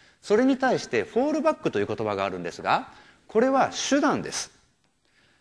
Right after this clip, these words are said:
えー、アプローチではなくて、例えばこの左側の開発アプローチを実現するための手段の一つにフォールバックというものがあるんです。はい。そして、あと、えー、これは日本語で読みにくいですよね。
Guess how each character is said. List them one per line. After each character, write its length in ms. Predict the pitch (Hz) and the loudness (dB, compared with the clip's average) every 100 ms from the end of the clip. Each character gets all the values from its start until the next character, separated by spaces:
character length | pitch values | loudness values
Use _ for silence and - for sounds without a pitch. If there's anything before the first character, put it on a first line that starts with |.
| _ 131 | _ 0
え 240 | 127 120 | 2 4
ー、 60 | 156 | 2
ア 60 | |
プ 100 | 240 | 2
ロ 100 | 254 | 2
ー 40 | 233 | 2
チ 100 | 104 | 0
で 60 | |
は 100 | 90 | -2
な 100 | 90 | -4
く 80 | - | -4
て、 300 | 101 87 - - - _ _ - | -2 -2 -2 -12 -20 _ _ -4
例 200 | 165 240 | 0 2
え 40 | |
ば 80 | 151 | 2
こ 120 | - | 0
の 80 | 123 | -4
左 380 | 135 160 190 196 | 0 2 4 2
側 280 | - 190 110 | 2 2 2
の 140 | 104 | -2
開 260 | - 175 190 | 0 0 0
発 360 | 202 196 185 | -4 -6 -4
ア 80 | 196 | -4
プ 180 | 190 196 | -2 0
ロ 140 | 202 185 | 2 2
ー 40 | |
チ 180 | - 135 | 0 -4
を 120 | 120 - | -4 -4
実 280 | 120 - 190 | -6 -4 0
現 220 | 208 208 | 2 0
す 160 | 208 196 | -2 -4
る 100 | 190 | -2
た 120 | 196 | -2
め 140 | 190 190 | -4 -2
の 240 | 143 117 | -2 -4
手 180 | - 240 | -4 0
段 260 | 302 202 | 0 0
の 120 | 98 80 | -2 -8
一 260 | - 240 | -2 -2
つ 180 | - 156 | -2 -4
に 160 | 196 202 | -2 -2
フ 160 | - | 2
ォ 80 | 151 | 2
ー 20 | |
ル 80 | 147 | 2
バ 140 | 147 147 | 0 -4
ッ 40 | |
ク 140 | - | -6
と 120 | - 127 | 0 0
い 40 | |
う 40 | |
も 80 | 101 | 0
の 120 | 92 | -4
が 100 | 76 - - | -10 -12 -8
あ 80 | 107 | -8
る 100 | 80 | -8
ん 40 | |
で 60 | - | -14
す。 180 | - - _ _ _ | -18 -18 _ _ _
は 180 | 117 107 | -4 -4
い。 60 | - - _ | -6 -16 _
そ 160 | - | -2
し 60 | 226 | 0
て、 180 | 262 277 - - | 2 0 -6 -6
あ 120 | 190 | -2
と、 220 | - 85 - - _ _ - - | 2 0 -2 -18 _ _ -20 -2
え 440 | 135 131 120 113 - | 2 6 6 4 2
ー、 20 | |
こ 80 | 120 | 0
れ 60 | |
は 460 | 117 113 117 - - 123 | 2 4 2 -2 -14 -6
日 80 | 123 | -4
本 160 | 147 | 0
語 100 | 156 | 2
で 80 | 151 | 2
読 140 | 117 | 2
み 80 | 139 | 2
に 80 | 160 | 0
く 120 | 175 | 4
い 40 | 127 | 2
で 60 | |
す 100 | - | 2
よ 100 | 90 | -2
ね。 280 | 117 139 | 2 2